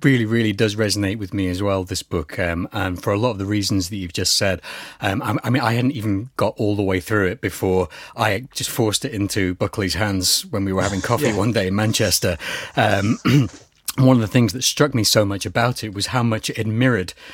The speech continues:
Speaker 1: mine and Buckley's experience of actually starting this podcast. You know, we'd I think we'd both living in cities. You know, I, I'd been living in Manchester f-, uh, for years, um, but Buckley over in Preston. Um,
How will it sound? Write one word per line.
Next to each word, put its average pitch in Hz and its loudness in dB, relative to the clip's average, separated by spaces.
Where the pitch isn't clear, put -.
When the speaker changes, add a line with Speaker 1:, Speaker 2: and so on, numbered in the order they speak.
Speaker 1:
mine 117 2
and 104 -2
Buckley's 107 -2
experience 107 0
of 98 -12
actually 101 -4
starting 104 0
this 92 -2
podcast. 98 -4
You 101 -4
know, 92 0
we'd 110 0
I 110 -4
think 107 0
we'd 110 -2
both 110 2
living 110 -2
in 95 0
cities. 95 -2
You 95 -2
know, 95 0
I, 107 -2
I'd 110 0
been 101 -2
living 98 -2
in 98 -2
Manchester 95 -4
f-, - -12
uh, 95 -4
for 98 -8
years, 92 -2
um, 92 -4
but - -8
Buckley 101 0
over 95 -2
in - -8
Preston. 92 -2
Um, 98 0